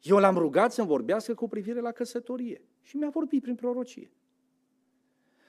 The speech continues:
Dar știu o situație când se ruga acolo cineva și așa îți vorbește Domnul: "Voia lui Dumnezeu este să te căsătorești cu Ioan." Și fata a zis: "Nu-mi place de el,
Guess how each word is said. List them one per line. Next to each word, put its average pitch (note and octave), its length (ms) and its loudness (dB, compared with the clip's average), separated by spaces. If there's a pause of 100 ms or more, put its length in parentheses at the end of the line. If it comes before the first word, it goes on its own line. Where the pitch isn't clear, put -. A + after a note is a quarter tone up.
(160)
Dar D3 220 6
știu D#3 240 4
o C#3+ 40 8
situație C3 760 2
când D#3+ 280 0
se C#3 160 -4
ruga B2 320 2
acolo C#3 340 0
cineva A#2 540 -8
și - 120 -18
așa C4 280 0
îți B3 80 0
vorbește D#4 400 -6
Domnul: D#4 300 -2
"Voia C#4+ 200 2
lui B3+ 80 -2
Dumnezeu B3+ 300 -6
este B3+ 200 -6
să A#3+ 80 -12
te B3 80 -6
căsătorești A#3+ 580 -4
cu A#3+ 340 -6 (220)
Ioan." - 360 -6 (1600)
Și - 160 -20
fata - 300 -12
a F#3+ 40 -8
zis: F#3 200 -14
"Nu-mi A3+ 320 -10
place F3+ 380 -8
de E3+ 120 -12
el, - 280 -12